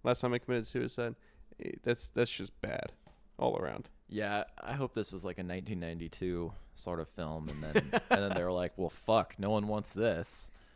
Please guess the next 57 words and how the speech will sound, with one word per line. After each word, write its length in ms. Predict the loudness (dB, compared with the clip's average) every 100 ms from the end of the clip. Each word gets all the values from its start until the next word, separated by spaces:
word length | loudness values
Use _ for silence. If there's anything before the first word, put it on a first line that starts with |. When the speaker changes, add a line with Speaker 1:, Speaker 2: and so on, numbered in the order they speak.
| -20 -16 -12
Speaker 2:
Like, 100 | -6
we 80 | -2
just 200 | -2 0
gotta 220 | 0 0
sort 300 | -2 -4 -2
of 60 | -2
sneak 360 | -4 -2 -4 0
this 200 | -2 -2
through 360 | -2 0 0 -2 -4
<laughs> 100 | -6
Speaker 3:
He 60 |
would 140 | -4 -2
have 60 |
been 120 | -2
Speaker 2:
somehow." 440 | 0 4 4 6 4
Speaker 3:
nineteen, 200 | 2 -4
and 140 | -6
he 80 | -6
did 100 | -6
not 180 | -6 -6
look 140 | -6
nineteen 460 | -8 -10 -8 -8 -8
in 140 | -8
that. 240 | -6 -6 -4
Speaker 2:
Yeah, 80 | 0
he's 120 | 0 0
got 140 | -2
the 80 | -2
fresh 360 | 4 4 4 0
face, 360 | 2 2 0
you 60 | 0
know. 160 | 2
It's 160 | 2 0
a, 160 | 0 0 0
no 200 | 2 2
goatee, 500 | 4 2 0 -2 0
makes 260 | 0 -2
him 100 | -2
a 40 | 2
little, 240 | 4 4
look 180 | 0 2
a 20 |
little 200 | 2 4
younger. 460 | 2 0 0 -2 -4 -8 -14 -12 -6 -6 -6
Who 100 | -8
can 140 | -6
say? 180 | -6 -6 -6 -6 -4 -4 -4 -6
Speaker 3:
Yeah, 180 | -8 -8
he 140 | -6
doesn't 240 | -2 -2 -2
look 200 | -6 -4
like 200 | -6 -6
King 240 | -8 -8
of 80 | -8
the 80 | -10
Hill, 240 | -6 -8
Brody. 460 | -6 -4 -4 -4